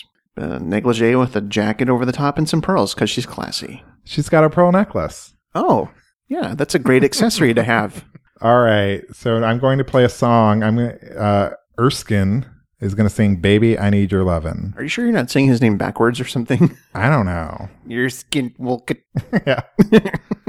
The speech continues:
Speaker 2: So that gives him a total of six now.
Speaker 1: All right.
Speaker 2: And whoever's on this card in the audition process, looks like he's wearing a pearl necklace too.
Speaker 1: Yeah. <laughs> Or it's made of shells.
Speaker 2: Yeah, that's the male equivalent of the pearl necklace.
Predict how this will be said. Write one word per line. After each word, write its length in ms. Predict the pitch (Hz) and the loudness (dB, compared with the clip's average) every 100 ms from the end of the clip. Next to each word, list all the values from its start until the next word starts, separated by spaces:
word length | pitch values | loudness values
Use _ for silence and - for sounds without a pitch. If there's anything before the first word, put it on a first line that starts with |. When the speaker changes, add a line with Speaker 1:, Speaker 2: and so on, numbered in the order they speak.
| - - - _ _ | -14 -16 -20 _ _
Speaker 2:
So 300 | - 120 107 | -6 -2 2
that 220 | 113 120 | 2 2
gives 260 | 123 113 - | 2 0 0
him 200 | 117 104 | 0 0
a 60 | 98 | -2
total 340 | - 104 95 | -2 0 0
of 100 | 85 | -2
six 640 | - - 95 - - - 180 | -8 -2 -2 -2 -8 -14 -10
now. 380 | - - - - - _ - | -10 -10 -12 -14 -20 _ -10
Speaker 1:
All 100 | 156 | -6
right. 480 | 160 202 233 - - - _ _ _ | -2 -2 -4 -8 -16 -18 _ _ _
Speaker 2:
And 180 | 117 123 | -6 -2
whoever's 480 | 131 175 208 233 202 | 2 4 4 2 0
on 160 | 156 | 0
this 220 | 139 123 - | 0 -2 -4
card 480 | 113 90 85 90 | -4 -2 0 -2
in 340 | 101 110 104 104 | -4 -4 -2 -2
the 100 | 104 | 0
audition 400 | 98 101 - 104 | 0 0 0 0
process, 640 | 98 92 - 101 107 - | 0 0 0 -2 -2 -6
looks 240 | 147 180 - | -6 -4 -6
like 100 | - | -2
he's 200 | 190 190 | 0 2
wearing 220 | 107 95 | 2 2
a 60 | 90 | 0
pearl 240 | - 87 | -4 -4
necklace 400 | 98 - 143 - | -6 -8 -10 -10
too. 180 | - 135 - _ - | -12 -10 -10 _ -2
Speaker 1:
Yeah. 200 | 202 277 - _ - | 2 2 0 _ -12
<laughs> 340 | - - - | -10 -4 -2
Or 120 | - 143 | 0 0
it's 120 | - | 0
made 180 | 139 127 | 0 0
of 80 | 104 | -2
shells. 600 | - 110 104 98 - - _ 165 | -2 0 0 0 -4 -12 _ -4
Speaker 2:
Yeah, 280 | 156 156 156 - | -2 -2 -4 -4
that's 240 | 160 160 - | -4 -4 0
the 100 | 110 | 2
male 300 | 90 90 85 | 2 2 0
equivalent 540 | - 90 85 90 - | -2 -2 0 -2 -2
of 80 | - | -6
the 60 | - | -8
pearl 220 | - - | -6 -6
necklace. 540 | - - 110 - - | -6 -6 -6 -6 -10